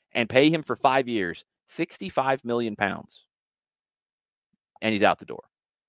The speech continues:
And Thomas Tuchel doesn't work cheap either. So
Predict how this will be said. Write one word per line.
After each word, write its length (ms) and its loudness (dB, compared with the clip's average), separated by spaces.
And 100 -4
Thomas 260 4
Tuchel 280 0
doesn't 200 4
work 200 0
cheap 340 -4
either. 380 -10
So 720 2